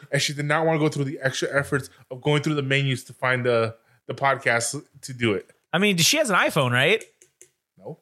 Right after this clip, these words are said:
Speaker 2: I thought she had an iPhone.
Speaker 1: She's not a communist.
Speaker 2: <laughs> Oh, so she has a Korean phone?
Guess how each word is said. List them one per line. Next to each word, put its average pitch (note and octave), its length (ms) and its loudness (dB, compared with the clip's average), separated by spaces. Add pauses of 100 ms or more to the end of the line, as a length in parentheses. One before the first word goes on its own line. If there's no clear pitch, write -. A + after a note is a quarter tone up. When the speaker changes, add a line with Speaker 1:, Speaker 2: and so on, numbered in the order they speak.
(200)
Speaker 2:
I D#3 60 2
thought G#3 100 2
she A#3 140 2
had A3+ 100 4
an B3+ 100 4
iPhone. G2+ 260 2
Speaker 1:
She's - 220 -14
not A#3+ 120 -8
a - 40 -4
communist. C3 560 -4 (460)
Speaker 2:
<laughs> D3+ 100 2 (640)
Oh, F#3 100 6
so C#3+ 120 2
she D#3+ 160 2
has C#3+ 140 4
a B2 40 -2
Korean D3 320 2
phone? F#3+ 300 2